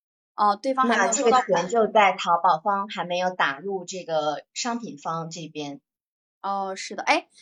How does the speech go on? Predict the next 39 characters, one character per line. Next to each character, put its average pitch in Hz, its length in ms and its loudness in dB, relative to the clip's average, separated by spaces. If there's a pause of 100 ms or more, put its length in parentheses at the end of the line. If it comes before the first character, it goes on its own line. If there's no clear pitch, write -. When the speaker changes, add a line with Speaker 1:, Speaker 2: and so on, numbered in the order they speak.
(140)
Speaker 1:
那 311 180 4
这 330 140 4
么 285 100 6
说 254 200 0
的 247 100 -4
话， 233 220 -4
课 285 180 -2
程 196 140 -4
的 208 100 -6
交 233 240 4
付， 226 160 -10
他 233 160 -6
们 214 240 -2
有 180 180 2
可 196 220 -4
能 185 160 0
也 185 100 0
会 208 160 -4
采 185 220 -4
取 185 100 -4
同 175 160 0
样 185 80 6
的 180 80 0
方 165 220 0
式， - 320 -6
因 - 80 -8
为 262 100 4
我 202 120 4
们 160 120 2
现 226 160 2
在 214 80 0
在 214 220 4
合 170 180 -2
作 202 140 -2
的 196 80 -2
过 202 180 -4
程 185 120 -2
当 180 200 2
中， 180 280 2